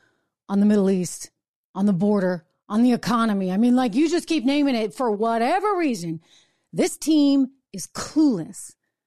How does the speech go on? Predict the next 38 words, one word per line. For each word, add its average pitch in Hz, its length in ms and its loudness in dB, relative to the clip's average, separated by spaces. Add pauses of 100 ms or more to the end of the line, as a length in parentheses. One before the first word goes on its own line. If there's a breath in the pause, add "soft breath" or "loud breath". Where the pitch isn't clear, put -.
(680)
But 208 80 -4
I 208 80 0
still 262 380 0
just 214 240 -10
can't 226 280 -6
help 196 240 -4
get 180 240 -4
back 214 380 -2
to 208 100 -8
the 170 120 -6
people 247 480 -2
that 185 220 -6
lost 190 420 -6
their 170 140 -10
lives. 180 720 -6 (680)
The - 80 -14
stories 226 720 -4 (120)
are 190 100 -6
horrific, 160 760 -6 (360)
and 175 120 -2
I 175 100 2
wanted 185 340 0
to 196 80 -6
do 170 200 -2
something. 156 540 -4 (600)
And 175 120 -8
there's 180 160 -8
two - 240 -2
more 202 220 0
days 170 340 -2
left. 156 440 -6 (300)
Guys, 165 360 0
we, 180 220 -4
we've 175 200 -6
got 196 140 -2
an 185 80 -2
emergency 175 680 -6
fund 160 420 -4